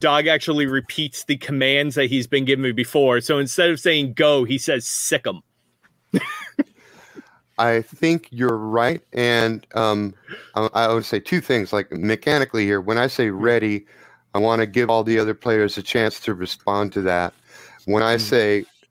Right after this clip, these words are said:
Speaker 2: "go" and I'm jumping, I'm actually declaring my action for the next frame. So
Speaker 1: Oh,
Speaker 2: until the dice,
Speaker 1: absolutely, yeah.
Speaker 2: until the dice hit the table, we don't know if I actually succeed.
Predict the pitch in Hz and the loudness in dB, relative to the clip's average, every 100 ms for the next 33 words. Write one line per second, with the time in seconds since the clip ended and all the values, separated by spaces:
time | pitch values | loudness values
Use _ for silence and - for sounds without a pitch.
0 | _ 95 90 123 120 120 104 95 92 123 | _ -20 0 2 4 4 2 0 0 -2
1 | 135 160 165 165 _ _ _ _ 110 131 | 0 0 0 -2 _ _ _ _ -2 -2
2 | 135 131 117 98 - 131 120 107 98 95 | 0 -2 -2 -2 -4 0 0 0 0 0
3 | 101 - 98 - 101 92 98 - - - | -2 -2 -6 -4 -2 -2 -2 -4 -8 -4
4 | 104 87 85 - 101 92 90 _ - - | -2 -2 -6 -2 0 0 -4 _ -4 2
5 | 147 143 139 113 123 110 101 101 98 123 | 2 2 2 2 0 -4 -4 -4 -4 0
6 | 165 120 123 - 123 101 123 117 101 95 | 0 2 0 0 -4 -2 0 2 0 0
7 | 117 110 104 98 90 92 90 92 - 95 | 0 2 0 0 0 -2 0 -2 -4 -8
8 | 85 - - 113 80 | -8 -8 -6 -4 -6